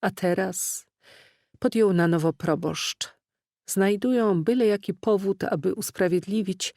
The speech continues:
nieobecność na niedzielnej mszy". Widzę też, wszedł mu w słowo pan Józef, że okoliczni chłopi, ale nie tylko oni, również miejscowi, przyjeżdżają z rodzinami przed kościół, ale do środka nie wejdą.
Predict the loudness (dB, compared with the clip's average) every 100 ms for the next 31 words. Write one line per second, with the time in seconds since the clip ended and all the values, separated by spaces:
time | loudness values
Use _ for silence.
0 | _ _ 2 2 4 0 0 -4 -2 -2
1 | -4 -6 -8 -10 _ _ 2 4 2 2
2 | 2 2 2 2 2 0 0 0 0 -4
3 | -8 _ _ _ _ _ -20 -20 _ _
4 | _ _ _ -4 0 2 2 0 -2 -2
5 | 0 2 2 0 0 0 0 0 0 2
6 | 2 2 0 -2 -2 -2 -2 -2 -2 -2
7 | -4 -4 -2 2 2 2 -2 2 4 2
8 | 2 0 0 0 2 2 2 0 -4 -18
9 | -20 _ 0 2 2 2 2 2 0 2
10 | 2 2 -4 -6 -4 0 0 0 0 2
11 | 2 2 2 2 2 2 2 0 -2 -4
12 | -2 0 2 0 0 2 4 4 2 0
13 | 0 0 0 0 0 2 2 2 2 -2